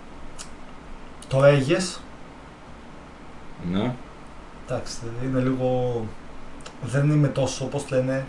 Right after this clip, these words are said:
Speaker 1: ε, αθλητικός με αυτή την πεντάδα, αλλά κερδίζω αλλού. Και στο τρία, στο τρία, γιατί στο τρία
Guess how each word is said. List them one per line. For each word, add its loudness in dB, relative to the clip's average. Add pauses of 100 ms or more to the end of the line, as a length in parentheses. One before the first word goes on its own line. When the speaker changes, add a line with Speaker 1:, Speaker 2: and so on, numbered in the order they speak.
(160)
Speaker 1:
ε, -2
αθλητικός 4 (680)
με 4
αυτή 2
την 6
πεντάδα, 8 (400)
αλλά 12
κερδίζω 8
αλλού. 12 (1160)
Και 4
στο 0
τρία, 6 (3750)
στο -12
τρία, -2 (1900)
γιατί -2
στο -4
τρία 0